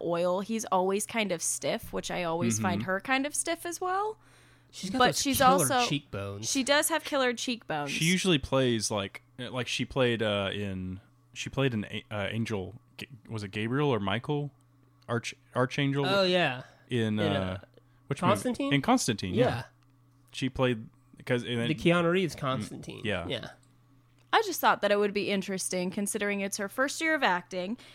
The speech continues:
Speaker 1: and everybody else that I've cast is pretty well known by this point, so might as well throw a little
Speaker 2: Throw a little, roll a little dice
Speaker 1: roll
Speaker 2: there.
Speaker 1: a little
Speaker 3: Okay.
Speaker 1: dice there.
Speaker 3: All right.
Speaker 2: Can't all be A-listers.
Speaker 1: No.
Speaker 3: Did either,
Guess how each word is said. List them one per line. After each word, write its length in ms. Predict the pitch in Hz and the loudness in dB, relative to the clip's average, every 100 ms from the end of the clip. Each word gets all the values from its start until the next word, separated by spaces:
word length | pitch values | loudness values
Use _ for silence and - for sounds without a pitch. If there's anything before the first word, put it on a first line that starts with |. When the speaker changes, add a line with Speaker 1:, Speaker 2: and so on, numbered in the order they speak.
| - - | -16 0
Speaker 1:
and 160 | 214 | 4
everybody 480 | 226 233 262 240 240 | 6 6 2 4 6
else 160 | 202 226 | 6 4
that 160 | 247 | 2
I've 180 | 226 233 | 2 2
cast 380 | - 233 247 - | 2 0 0 0
is 120 | 196 | -4
pretty 540 | - - 226 220 220 214 | -4 -2 2 4 4 2
well 300 | 208 190 185 | 4 4 4
known 240 | 170 170 | 2 2
by 160 | 170 160 | 2 2
this 200 | 165 - | 0 -2
point, 320 | 220 214 220 | 0 0 0
so 140 | 254 | -2
might 240 | 254 285 330 | 0 -2 -4
as 220 | 339 - | -6 -4
well 160 | 330 | -6
throw 360 | 320 - 302 311 | -6 -6 -2 -2
a 40 | |
little 180 | 302 311 | 0 2
Speaker 2:
Throw 180 | 294 139 | 4 6
a 20 | |
little, 280 | 147 143 139 151 | 6 4 0 2
roll 240 | 160 156 | 4 6
a 20 | |
little 180 | 160 151 | 4 2
dice 280 | 147 143 151 | 4 4 6
Speaker 1:
roll 160 | 151 165 | 6 4
Speaker 2:
there. 160 | 160 | 2
Speaker 1:
a 40 | 202 | 2
little 320 | 415 403 277 | 2 4 6
Speaker 3:
Okay. 200 | 403 262 | 6 6
Speaker 1:
dice 140 | 269 220 | 4 2
there. 480 | 277 262 202 175 190 | 4 6 4 2 0
Speaker 3:
All 120 | 202 262 | 0 2
right. 400 | 139 156 208 - | 4 2 0 0
Speaker 2:
Can't 240 | 185 - | 0 4
all 140 | 143 | 4
be 200 | 175 165 107 | 4 2 2
A-listers. 680 | 110 107 - 135 160 156 185 | 2 -2 -4 -6 -6 -6 0
Speaker 1:
No. 680 | 311 339 403 233 131 123 - | 4 6 6 2 0 -6 -10
Speaker 3:
Did 40 | 160 | -10
either, 640 | 165 170 160 165 165 - | -6 -6 -2 0 0 0